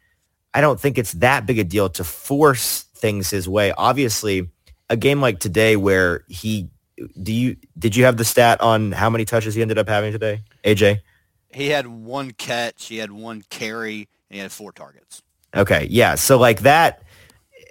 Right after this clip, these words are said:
Speaker 1: on any, on any given day, if you're the Titans, you don't love that. But I think it, it has a lot to do with the game script. It has a lot to do with the situation. Is there another guy in the receiving game stepping up?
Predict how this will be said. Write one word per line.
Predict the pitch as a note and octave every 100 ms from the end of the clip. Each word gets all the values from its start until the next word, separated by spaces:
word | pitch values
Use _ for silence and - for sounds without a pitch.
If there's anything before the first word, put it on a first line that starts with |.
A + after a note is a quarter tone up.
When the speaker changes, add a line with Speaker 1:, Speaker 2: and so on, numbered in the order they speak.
| - A#2 D#2+ -
Speaker 1:
on | C#3 C3 D#3+
any, | D3 D3+ A2 -
on | D3
any | C#3 A#2
given | G#2+ G2 F#2
day, | F#2 F2 F2 E2
if | F#2+
you're | G#2+
the | F2
Titans, | - F#2+ E2+ E2 C#2+ - - -
you | G2+
don't | G#2 F2
love | F2 E2+
that. | F2 D#2+ C2 - _ _ _ _ -
But | F2+ C#3 A2+ F2 _ _ _ _ -
I |
think | A#2+ C3 B2+ -
it, | - B2 - _ _ _ _ _ _ -
it | A#2+
has | G#2 G2+ G#2+
a | G#2
lot | G2 G2+
to | A2+
do | A2+
with | A#2+
the | C3
game | G2 F#2 F2+
script. | - F2+ F#2 - -
It | G2
has | G2 E2+
a |
lot | F#2 G2 -
to | F#2+
do | G2 G2 F#2+
with | F#2 F2 -
the | F#2+
situation. | G#2+ - G2 F#2+ - F#2+
Is | F#2+ G2+ F2+
there | G#2 G#2
another | G2 F#2+ F#2
guy | E2 F2+ F#2
in | F#2+
the | F#2+
receiving | G2 F2+ F#2+ F#2
game | F2+ F2+
stepping | F2 F2 E2 G2+
up? | F2+ -